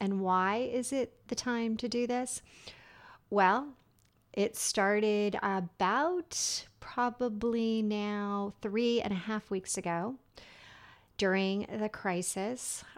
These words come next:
I came down with the symptoms and I actually lost my voice. And I didn't have a voice for three days. And I thought, "What am I doing?" There's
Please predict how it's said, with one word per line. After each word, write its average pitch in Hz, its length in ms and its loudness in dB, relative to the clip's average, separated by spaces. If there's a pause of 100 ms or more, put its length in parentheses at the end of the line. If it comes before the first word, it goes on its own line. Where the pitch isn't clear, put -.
(140)
I 190 840 0 (280)
came 185 240 0
down 185 380 -2
with 196 180 -4
the 220 80 -2
symptoms 202 880 -2
and 190 120 -2
I 214 200 -2
actually 262 340 -2
lost 196 340 0
my 185 140 -2
voice. 190 480 -4 (1500)
And 208 680 2
I 180 100 -2
didn't 208 200 2
have 233 140 0
a 233 60 -4
voice 196 240 0
for 220 120 -6
three 208 220 -4
days. 185 400 -6 (680)
And 220 80 -4
I 233 80 -4
thought, 240 320 -8 (200)
"What 262 260 0
am 330 100 -2
I 311 140 2
doing?" 190 680 0 (1000)
There's 269 240 2